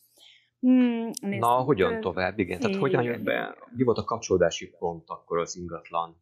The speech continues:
Speaker 2: pályával? Hogy találtál rá erre a dologra?
Speaker 1: Mhm.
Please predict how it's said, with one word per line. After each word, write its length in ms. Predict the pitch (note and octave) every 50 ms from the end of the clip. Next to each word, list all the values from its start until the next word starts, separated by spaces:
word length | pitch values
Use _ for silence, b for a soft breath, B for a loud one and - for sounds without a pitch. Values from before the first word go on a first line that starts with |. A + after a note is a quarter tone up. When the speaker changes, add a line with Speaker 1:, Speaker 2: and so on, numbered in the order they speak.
| - _ _ _ _ _ _ _ _ _ _ _ _ -
Speaker 2:
pályával? 720 | - E2 D#2+ D#2+ D#2+ D#2+ D#2 D#2 E2+ E2 E2 D#2+ E2 F2+ - _ _ _ _
Hogy 160 | - A#2 G2+
találtál 520 | - - - E2 D#2 D#2+ - - E2 D#2+ E2
rá 180 | E2 D#2+ D#2+
erre 100 | D#2+ D#2+
a 40 | E2
dologra? 360 | D#2+ F2 D#2+ F2 F2 - F#2+
Speaker 1:
Mhm. 260 | G2+ F#2+ F#2+ - G#3+